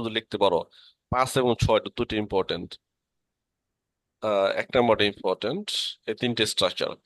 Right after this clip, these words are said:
তুমি এই তিনটা যে কোনো একটা somehow লিখে দিও, লিখবা,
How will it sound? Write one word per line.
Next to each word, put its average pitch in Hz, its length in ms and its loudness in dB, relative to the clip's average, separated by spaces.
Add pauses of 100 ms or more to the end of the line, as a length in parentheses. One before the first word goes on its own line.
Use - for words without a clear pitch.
(460)
তুমি 139 200 4
এই 147 60 4
তিনটা 156 320 2
যে 120 220 2
কোনো 139 220 4
একটা 120 200 0
somehow 117 480 0
লিখে 110 280 -6
দিও, 85 280 -4
লিখবা, - 400 -8